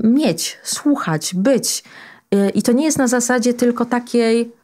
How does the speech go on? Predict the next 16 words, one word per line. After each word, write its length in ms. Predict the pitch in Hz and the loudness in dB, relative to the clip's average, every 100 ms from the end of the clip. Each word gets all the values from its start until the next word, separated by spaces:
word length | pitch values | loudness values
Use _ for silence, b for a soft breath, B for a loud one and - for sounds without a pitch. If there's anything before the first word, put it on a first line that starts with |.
| _ _ _ _ _ - | _ _ _ _ _ -16
przepraszam, 480 | - - 180 - 175 | -8 -4 -4 -4 -6
takie 220 | 185 - | -6 -4
odbębnić, 840 | 214 185 220 214 165 165 151 - - | -2 0 2 2 2 0 -2 -8 -8
żeby 240 | 190 190 | -4 -2
to 140 | 202 220 | 0 0
już 200 | 208 180 | 0 0
było, 480 | 202 294 269 226 226 B B | 0 2 2 0 -2 B B
tylko 240 | - 202 220 | -4 -2 -2
czy 140 | 220 | 2
mnie 140 | 214 | 2
w 100 | 185 | 0
ogóle 240 | 339 359 294 | 0 0 -2
ciągnie 260 | 311 285 | 2 2
do 100 | 247 | 2
drugiego 300 | 240 226 202 | 2 2 0
człowieka, 540 | 196 185 175 175 - | -2 -2 -2 -2 -6